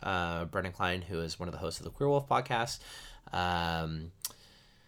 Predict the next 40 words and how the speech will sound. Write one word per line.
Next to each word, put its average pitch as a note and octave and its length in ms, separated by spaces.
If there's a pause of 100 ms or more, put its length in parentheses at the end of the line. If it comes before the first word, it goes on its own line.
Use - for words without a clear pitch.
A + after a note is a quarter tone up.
(680)
well, F2+ 160
because F#2 360
of F2+ 140
Queer F#2+ 180
Wolf, E2+ 340
the - 80
podcast E2 360
that D#2 100
he's D2+ 160
on, D#2+ 320
I E2+ 380
picked - 220
thirty-one G2+ 460
movies G2 480
that F2+ 180
they E2+ 120
have, - 220 (100)
they've - 160
covered, C#3 260
like, F2 120
fifty - 420
now. D3+ 380
Um, F#2+ 260
I F#2+ 120
picked - 260
thirty-one G2+ 640
that F2 140
I E2+ 40
haven't, F2 520 (360)
I - 60
either C#3 240
haven't C#3+ 320
seen A#2 260
or G#2 60
I'm F#2 120
not F2 320
as F2+ 200
familiar F2+ 380
with. A#2 220
I E2+ 160